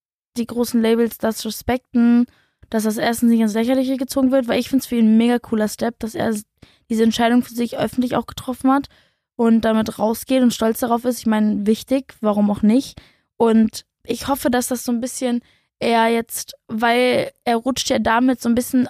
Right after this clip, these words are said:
automatisch in diese alternative Szene der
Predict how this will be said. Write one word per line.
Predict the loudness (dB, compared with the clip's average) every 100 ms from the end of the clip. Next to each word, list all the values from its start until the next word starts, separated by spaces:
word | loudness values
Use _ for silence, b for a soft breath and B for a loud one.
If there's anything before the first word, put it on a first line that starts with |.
| -2
automatisch | -4 0 -2 -2 -2
in | -2
diese | 0 0 -2 -4 _ _ -4
alternative | -2 0 0 0 -2 0
Szene | -2 0 2 4 4 0 -8 _ -2
der | 0 0 -2